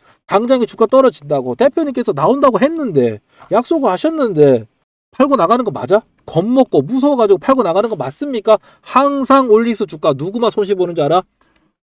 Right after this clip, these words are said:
무섭다고 팔고 나가는 사람, 떨어진다고 무섭다고 팔고 나가는 사람, 떨어진다고 무섭다고 팔고 나가는 사람, 이 사람들만 손실 봅니다. 오히려 반대로 했으면은,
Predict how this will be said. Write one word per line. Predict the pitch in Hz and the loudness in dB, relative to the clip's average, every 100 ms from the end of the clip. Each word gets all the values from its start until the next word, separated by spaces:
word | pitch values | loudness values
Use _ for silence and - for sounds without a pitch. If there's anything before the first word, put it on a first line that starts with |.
| - | -18
무섭다고 | 226 262 254 220 208 214 | -2 0 2 2 2 0
팔고 | - 208 196 | 0 0 0
나가는 | 135 123 131 123 | -2 -4 -4 -4
사람, | 117 117 _ _ _ - | -8 -10 _ _ _ -8
떨어진다고 | 262 294 302 285 - 175 185 185 185 | 2 4 6 4 0 -4 -2 2 2
무섭다고 | 208 277 277 277 247 233 | 0 0 2 2 2 2
팔고 | 240 247 | 2 2
나가는 | 208 180 208 202 | 0 0 0 2
사람, | 214 190 | 0 0
떨어진다고 | 220 214 214 180 180 165 | 0 0 0 -2 -6 -6
무섭다고 | 156 160 175 170 151 | -6 -6 -6 -6 -6
팔고 | - 180 160 | -4 -4 -4
나가는 | 147 160 | -4 -4
사람, | 165 147 _ _ | -4 -6 _ _
이 | 185 240 269 | -2 2 4
사람들만 | 269 294 285 277 269 | 6 4 4 2 0
손실 | 214 208 170 | 0 -2 -2
봅니다. | 147 135 135 | -4 -4 -4
오히려 | 185 247 269 254 254 _ _ - | -2 0 2 4 2 _ _ -12
반대로 | 143 160 196 240 285 277 | -4 0 0 0 0 2
했으면은, | 190 151 131 120 117 | 2 0 -12 -12 -14